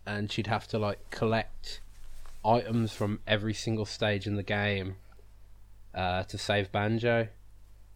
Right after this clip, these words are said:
Like, and I thought this sounded like a great idea. It's a real shame it got cut.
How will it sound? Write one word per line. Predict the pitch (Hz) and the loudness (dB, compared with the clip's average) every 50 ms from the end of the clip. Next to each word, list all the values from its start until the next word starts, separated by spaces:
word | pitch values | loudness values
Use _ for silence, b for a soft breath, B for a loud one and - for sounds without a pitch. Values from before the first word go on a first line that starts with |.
| - - - - - - - - - - | -20 -20 -20 -20 -20 -18 -18 -18 -12 -10
Like, | 92 90 - - | -8 -8 -8 -6
and | - 107 | 4 8
I | 120 131 139 | 12 12 12
thought | 135 - - 117 104 | 10 8 4 2 2
this | 104 117 - | 2 0 0
sounded | - - 113 104 101 | 2 2 2 2 2
like | 98 98 - - | 2 0 -2 -4
a | 95 | -8
great | 92 - 104 95 92 101 110 123 113 | -8 -6 -4 0 2 4 4 4 4
idea. | 120 123 123 117 127 127 127 127 123 113 - - - - - - - - - - - - - - - - - - - - - - - - - - - | 4 2 2 4 4 6 6 6 6 4 0 -6 -14 -16 -18 -18 -18 -18 -18 -18 -18 -18 -18 -18 -18 -18 -18 -18 -18 -20 -20 -20 -20 -20 -20 -20 -10
It's | - - | -4 -2
a | 113 | 0
real | 104 117 120 120 117 | 2 4 4 6 4
shame | 110 - 127 113 110 107 | 4 4 4 4 4 2
it | 98 | 2
got | - 104 - - | 0 -2 -4 -4
cut. | - - 113 117 120 | -2 0 2 2 2